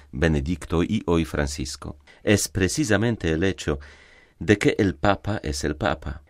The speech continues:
Es el sucesor del apóstol Pedro, a quien el mismo Jesús le dio el mandato de confirmar a los hermanos en la fe. Y los jóvenes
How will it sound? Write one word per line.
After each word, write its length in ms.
Es 280
el 160
sucesor 640
del 300
apóstol 500
Pedro, 480
a 60
quien 480
el 140
mismo 260
Jesús 560
le 180
dio 320
el 160
mandato 600
de 320
confirmar 800
a 60
los 220
hermanos 480
en 100
la 100
fe. 260
Y 100
los 200
jóvenes 520